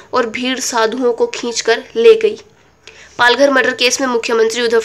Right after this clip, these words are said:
ठाकरे ने अत्यधिक जांच के आदेश दिए हैं। ग्रामीणों ने इन तीन लोगों की मॉब लिंचिंग उस समय की, जब ये लोग नासिक की ओर जा रहे थे। दो साधु और एक ड्राइवर की मौत के बाद अभी तक एक सौ दस लोगों को अरेस्ट किया जा चुका है,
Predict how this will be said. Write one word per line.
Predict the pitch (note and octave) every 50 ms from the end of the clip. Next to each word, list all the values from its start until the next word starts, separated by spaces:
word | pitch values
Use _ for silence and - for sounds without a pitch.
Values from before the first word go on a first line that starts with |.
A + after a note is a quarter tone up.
| -
ठाकरे | - - A#3 A3+ C#4 C#4
ने | C4 C4 C4+
अत्यधिक | - - A3+ A3 A#3 A3+ G#3+ A#3 A3 A3
जांच | - A3+ G#3+ G#3+ -
के | - -
आदेश | - - A3 G3 G#3+ A3 G#3+ -
दिए | - G3+ G3+ G3+
हैं। | G#3 A3 - - _ - - - - - - - - -
ग्रामीणों | A3 A#3+ A#3 A#3 B3 C4 C4+ C#4+ D4
ने | C#4+ D4 D4+
इन | - C4+ C4 C4
तीन | A3+ - C4 B3+ C4+ C4+ C#4
लोगों | C4+ B3+ B3 A#3 A#3+ A#3+
की | A#3 - C4+ C4+
मॉब | B3 A#3 A#3 A#3+ A3+ A#3
लिंचिंग | B3 A#3+ A3+ - B3+ B3+ - - -
उस | - C4+ - -
समय | D4+ C#4+ C#4 C#4 C#4
की, | C#4 C#4+ C#4+ D4+ D4 - - - - - -
जब | - B3+ B3 B3+
ये | C4 C4+
लोग | C4 C4+ C#4 C#4 C#4 C4+
नासिक | B3 A3+ A3+ - C4+ A#3+ - -
की | A3+ A3+
ओर | A3+ A3+
जा | G#3+ A3+ A3 G#3
रहे | G#3 G#3 G#3+ G#3+ G#3 G#3 -
थे। | A3+ A3+ - _ _ _ _ _ _ _ -
दो | A3 A#3 B3 C4
साधु | - C#4+ B3+ B3+ A#3+ C#4 C#4+
और | C4 C4+ C4+ - -
एक | B3 B3+ A#3+ A3+
ड्राइवर | - B3+ A#3+ A#3 A#3+ A3
की | - - C4+
मौत | B3 A#3 A#3 B3 B3 -
के | - C4+
बाद | A#3+ A#3+ A#3 A#3+ A#3+ - - - - - -
अभी | - - B3 D4 D#4+
तक | D4+ B3 A3 - - - -
एक | A#3 A3+ -
सौ | - - C#4+
दस | A#3 A3 C4 C4+ - -
लोगों | C4+ B3 A#3 A3 B3+ A#3
को | - C4
अरेस्ट | C#4 - - - A#3 A#3+ A#3+ - - -
किया | - A#3+ A#3 A3+
जा | A3 A3+ A3
चुका | A3 A3+ A3 A3 G#3
है, | A3 A3+ G3+ -